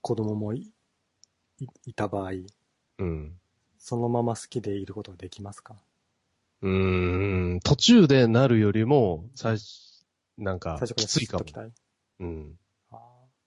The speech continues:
Speaker 1: 僕最近、あの、お-、大森聖子っていう、
Speaker 2: はい。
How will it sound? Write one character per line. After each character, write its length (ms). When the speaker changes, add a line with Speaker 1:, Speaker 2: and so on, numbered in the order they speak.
Speaker 1:
僕 160
最 180
近、 420
あ 60
の、 460
お-、 280
大 220
森 260
聖 240
子 140
っ 140
て 100
い 100
う、 140
Speaker 2:
は 180
い。 60